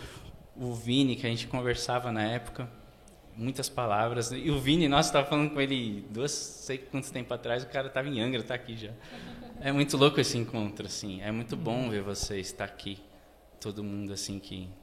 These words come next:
Speaker 1: se conhece, algumas pessoas que a gente não conhece, mas
Speaker 2: Uhum.
Speaker 1: a gente quer pedir pra vocês lembrarem desse nome, Benjamin, mais uma vez,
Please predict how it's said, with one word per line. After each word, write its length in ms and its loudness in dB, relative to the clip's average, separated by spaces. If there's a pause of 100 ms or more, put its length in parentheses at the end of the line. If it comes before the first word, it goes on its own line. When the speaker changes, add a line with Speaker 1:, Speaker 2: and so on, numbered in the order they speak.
(120)
Speaker 1:
se 140 -8
conhece, 440 -4
algumas 240 -4
pessoas 280 -6
que 160 -12 (280)
a 20 -12
gente 240 -8
não 100 -6
conhece, 560 -8
mas 440 -10
Speaker 2:
Uhum. 80 -14 (840)
Speaker 1:
a 80 -8
gente 240 -6
quer 140 -4
pedir 220 -10
pra 140 -6
vocês 480 -4
lembrarem 640 -2
desse 240 -2
nome, 340 0
Benjamin, 420 0
mais 180 -2
uma 200 -2
vez, 440 -6